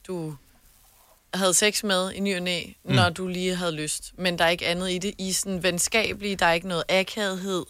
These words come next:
Speaker 1: Man kan have det sjovt sammen, men det er bare det. Der er ikke nogen
Speaker 2: Okay.
Speaker 1: følelser i det.
Speaker 2: Og så er spørgsmålet her.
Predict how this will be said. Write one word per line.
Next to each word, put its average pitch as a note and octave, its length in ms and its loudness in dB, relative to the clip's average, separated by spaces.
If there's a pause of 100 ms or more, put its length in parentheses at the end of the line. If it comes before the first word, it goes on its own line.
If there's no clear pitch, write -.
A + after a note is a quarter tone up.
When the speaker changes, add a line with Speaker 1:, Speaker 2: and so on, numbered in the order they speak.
(520)
Speaker 1:
Man F#3 120 2
kan F#3 100 0
have F3+ 100 4
det F3+ 80 -2
sjovt F3 320 2
sammen, E3 340 2
men D#3+ 120 -6
det C#3 80 -10
er - 40 -6
bare C3+ 220 -2
det. - 180 -14 (540)
Der - 40 2
er - 20 4
ikke F3+ 120 0
nogen E3+ 200 -4
Speaker 2:
Okay. B3 80 6
Speaker 1:
følelser D3+ 260 0
i - 80 -8
det. - 100 -18 (760)
Speaker 2:
Og B2 60 -2
så F#3+ 100 6
er D#3 180 10
spørgsmålet B2+ 600 4
her. F#2 220 4